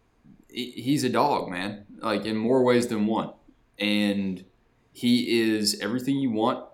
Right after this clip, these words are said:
in an N F L defensive player. And the Jags felt like, you know, following up Trevor Lawrence last year as the number one pick, uh, he's the defensive equivalent of that. And I, I don't know. I feel like the sky's the limit for him.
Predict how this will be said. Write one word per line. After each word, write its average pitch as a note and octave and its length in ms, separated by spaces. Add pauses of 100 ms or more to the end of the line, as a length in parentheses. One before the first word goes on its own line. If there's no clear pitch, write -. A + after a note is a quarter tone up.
(160)
in G#2+ 100
an G#2 120
N A2 120
F G#2+ 160
L A2 160
defensive G#2 560
player. A2 520 (440)
And G2+ 520 (180)
the F#2+ 80
Jags G2+ 460
felt G#2+ 260
like, G#2+ 400 (720)
you G#2+ 140
know, G2 160
following G#2 500
up G#2 120
Trevor G#2 520
Lawrence G2+ 380
last G#2+ 280
year G2 140
as F#2 80
the F#2+ 80
number F#2 240
one F#2 160
pick, - 380 (460)
uh, F#2 400
he's G2+ 340
the G#2+ 60
defensive G#2+ 520
equivalent G#2 600 (180)
of F#2 140
that. - 420 (380)
And F#2+ 680 (460)
I, G#2 280
I - 40
don't C3+ 100
know. A#2 320
I G#2 60
feel B2 160
like A#2+ 100
the G2 60
sky's G#2+ 340
the G2 80
limit G#2 240
for A2+ 240
him. A#2+ 100